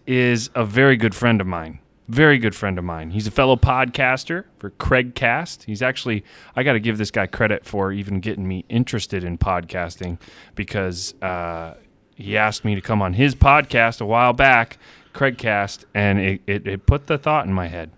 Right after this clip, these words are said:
He's also the president of A D K Y P, the Adirondack Young Professionals. He's also a fellow Rotarian.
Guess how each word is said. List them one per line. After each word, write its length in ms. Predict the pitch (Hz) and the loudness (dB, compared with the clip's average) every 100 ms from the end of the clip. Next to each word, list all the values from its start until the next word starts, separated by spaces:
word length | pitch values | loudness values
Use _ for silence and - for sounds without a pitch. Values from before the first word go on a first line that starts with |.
| - - - | -20 -4 2
He's 140 | 143 | 6
also 220 | 160 156 | 6 6
the 80 | 143 | 4
president 520 | - 160 143 147 147 | 6 6 6 4 4
of 140 | 117 - | 0 0
A 140 | 135 135 | 2 2
D 80 | |
K 180 | 123 139 | 2 2
Y 180 | 127 117 | 4 2
P, 240 | 151 160 | 0 -4
the 140 | 156 98 | -4 -2
Adirondack 540 | 110 120 120 117 117 | 0 0 0 0 0
Young 140 | 127 117 | -2 -2
Professionals. 760 | 104 139 139 - 143 135 - - - - - | -2 0 0 2 0 0 -6 -18 -20 -20 -6
He's 220 | 120 110 | -2 -2
also 380 | - 127 127 120 | 2 2 2 0
a 80 | 101 | -2
fellow 360 | - 135 123 110 | 0 2 4 4
Rotarian. 680 | 104 - 151 156 151 151 | 2 0 2 4 4 2